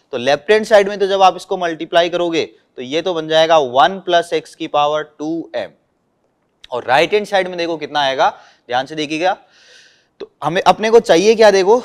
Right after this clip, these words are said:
ध्यान से देखो, एम सी ज़ीरो, एम सी थ्री,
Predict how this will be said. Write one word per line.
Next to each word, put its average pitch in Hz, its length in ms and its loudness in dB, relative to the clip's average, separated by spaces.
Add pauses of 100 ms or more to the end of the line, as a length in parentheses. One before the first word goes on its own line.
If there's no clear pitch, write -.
(160)
ध्यान 156 220 4
से 214 100 -8
देखो, 196 360 0
एम 220 240 2
सी 226 340 -6
ज़ीरो, 185 320 2 (360)
एम 202 220 0
सी 214 240 -10
थ्री, 120 240 -12